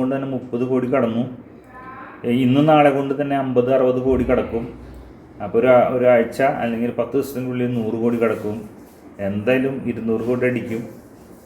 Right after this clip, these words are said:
അപ്പോൾ അസൂയ നന്നല്ല, സ്വന്തമാക്കി അഭിമാനിക്കും. ഒനിഡ എന്ന് പറഞ്ഞ ടി വിയുടെ പരസ്യം കണ്ടിട്ടുണ്ടോ? അടുത്ത വീട്ടിലൊരാൾ ടി വി വാങ്ങി,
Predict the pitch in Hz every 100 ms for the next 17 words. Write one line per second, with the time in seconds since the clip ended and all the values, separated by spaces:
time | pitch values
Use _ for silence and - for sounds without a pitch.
0 | - 92 104 101 127 127 131 165 - -
1 | - - 117 117 120 135 123 123 127 113
2 | 110 113 127 123 131 139 113 110 104 101
3 | 98 107 113 120 123 127 139 143 147 -
4 | - - 123 123 123 123 143 139 131 131
5 | 127 98 85 - - - - - - -
6 | - - 104 120 127 143 135 139 139 120
7 | 120 131 123 127 131 123 101